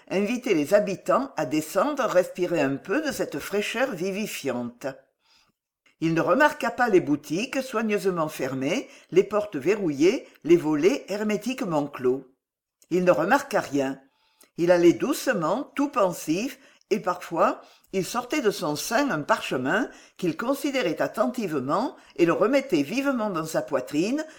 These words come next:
comme s'il eût craint qu'on ne le lui volât. Disons tout de suite que ce parchemin,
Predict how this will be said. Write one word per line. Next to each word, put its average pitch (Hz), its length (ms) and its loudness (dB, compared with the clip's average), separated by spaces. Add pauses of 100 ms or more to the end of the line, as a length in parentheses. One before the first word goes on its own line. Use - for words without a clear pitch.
(160)
comme 277 240 4
s'il 185 240 -4
eût 151 140 0
craint 269 340 -4
qu'on 196 160 -4
ne 160 100 -2
le 147 160 0
lui 190 180 -4
volât. 143 460 0 (1120)
Disons 240 380 2
tout - 140 -2
de 202 120 6
suite 220 440 -2
que 220 100 -2
ce 175 120 -4
parchemin, 175 680 -2